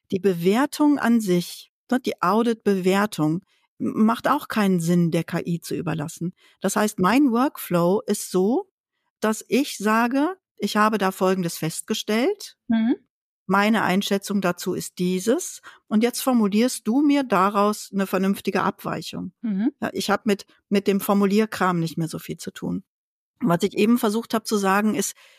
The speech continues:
Speaker 1: dass, ähm, gerade so Auditberichte, also ich weiß nicht, in, wie da deine Erfahrung ist, ich lese so viele wirklich schlechte Auditberichte. Nicht, weil, äh, Leute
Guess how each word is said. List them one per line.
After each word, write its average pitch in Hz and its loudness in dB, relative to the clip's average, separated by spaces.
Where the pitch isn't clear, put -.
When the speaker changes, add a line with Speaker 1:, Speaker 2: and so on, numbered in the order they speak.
Speaker 1:
dass, 190 0
ähm, 185 2
gerade 214 2
so 233 0
Auditberichte, 196 0
also 170 -2
ich 180 -4
weiß 185 0
nicht, 196 -4
in, 185 -4
wie 190 -2
da 170 2
deine 202 2
Erfahrung 165 -2
ist, - -8
ich 180 -4
lese 214 4
so 208 0
viele 247 2
wirklich 247 0
schlechte 262 0
Auditberichte. 190 -2
Nicht, 196 0
weil, 196 2
äh, 185 -2
Leute 196 0